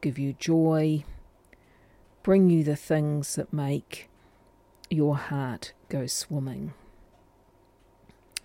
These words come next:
Yesterday on my Instagram, I posted a quote which I think is relevant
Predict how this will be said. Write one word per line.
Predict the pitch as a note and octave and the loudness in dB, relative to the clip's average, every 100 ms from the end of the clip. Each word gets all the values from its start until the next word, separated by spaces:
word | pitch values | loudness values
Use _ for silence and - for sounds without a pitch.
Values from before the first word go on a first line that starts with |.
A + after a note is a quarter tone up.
| - - _ - | -20 -20 _ -4
Yesterday | F3 F3 - E3+ D3 D3 | 2 2 2 0 2 2
on | D3 | 2
my | C#3+ D3 | 0 0
Instagram, | D#3+ - - D#3 - D3+ D#3 | 0 -2 -6 -4 0 0 0
I | C#3+ | -2
posted | - - D#3 - - D3 | -4 -4 -4 -4 -6 -6
a | |
quote | C#3+ - D3 D3 - - - - - - - | -8 -4 -2 -2 -4 -12 -16 -20 -20 -16 -2
which | F3 - - - - - _ _ _ _ _ | -2 -2 -4 -4 -8 -16 _ _ _ _ _
I | E3 | -8
think | D#3+ G3 G3 | -2 0 2
is | F3 D3+ C#3 - - - | 2 0 0 -2 -6 -4
relevant | D#3 D#3 D#3 D3 - | -2 0 0 -2 -4